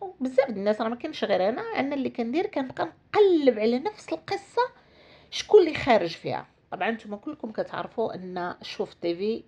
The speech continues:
هي السباقه للمصايب الكبيره اللي كتخرج، لكن هاد النوع من المصايب اللي ولينا كنشوفوه جوج مرات، ثلاثه د المرات،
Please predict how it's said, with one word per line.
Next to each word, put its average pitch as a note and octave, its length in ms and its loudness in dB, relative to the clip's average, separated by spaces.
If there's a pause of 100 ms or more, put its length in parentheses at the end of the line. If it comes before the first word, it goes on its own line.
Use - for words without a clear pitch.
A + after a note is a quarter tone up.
هي G#3+ 280 2
السباقه G3+ 800 2
للمصايب F#3 760 0
الكبيره G#3 560 2
اللي F3 160 0
كتخرج، - 540 -12 (540)
لكن C#4+ 360 0
هاد B3+ 320 6
النوع B3 920 2 (120)
من G#3+ 420 -8
المصايب G3+ 1080 -2
اللي G3 280 -4
ولينا G#3 320 -4
كنشوفوه A3+ 680 0
جوج C#4 260 -4
مرات، B3 380 0
ثلاثه B3 240 0
د B3+ 60 -4
المرات، A#3+ 540 0